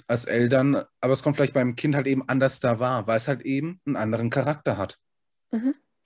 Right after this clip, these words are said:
Speaker 2: genau. Ja, kurzer Exkurs dazu, aber ich
Speaker 1: Mhm.
Speaker 2: glaub, das war mir gerade wichtig.
Speaker 1: Ja, alles gut.
Speaker 2: <laughs> So. <laughs> Also jetzt haben wir eine neue Entscheidung, ne? Also mit der alten Energie, die frei geworden ist, haben wir eine neue Entscheidung getroffen und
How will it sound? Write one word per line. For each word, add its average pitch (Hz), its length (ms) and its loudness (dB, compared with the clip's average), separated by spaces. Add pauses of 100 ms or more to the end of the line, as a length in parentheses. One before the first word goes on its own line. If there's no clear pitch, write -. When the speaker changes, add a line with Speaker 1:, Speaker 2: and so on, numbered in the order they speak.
Speaker 2:
genau. 202 360 -6 (1400)
Ja, 190 160 -2 (280)
kurzer - 300 0
Exkurs - 420 -4
dazu, 208 460 0 (160)
aber 208 180 -6
ich - 120 -8
Speaker 1:
Mhm. 165 40 -4
Speaker 2:
glaub, 202 180 -2
das - 160 -12
war 202 100 -2
mir 208 120 0
gerade 196 260 -2
wichtig. - 360 -8 (260)
Speaker 1:
Ja, - 180 6 (120)
alles 185 240 6
gut. 120 240 4 (140)
Speaker 2:
<laughs> - 240 -4 (140)
So. 214 120 10 (220)
<laughs> 269 400 4 (400)
Also 202 180 4
jetzt 196 140 2
haben 226 100 2
wir 220 60 4
eine 208 120 2
neue 202 240 6
Entscheidung, 196 640 0 (140)
ne? 226 240 -2
Also 208 240 -2
mit 208 120 -2
der - 280 -2
alten 220 240 2
Energie, 208 280 0
die 202 80 0
frei 208 220 0
geworden 202 280 2
ist, 202 160 -6
haben 196 100 -4
wir 196 60 -2
eine 185 100 -4
neue 202 220 -2
Entscheidung 208 380 -2
getroffen 214 520 -2 (720)
und 202 300 -2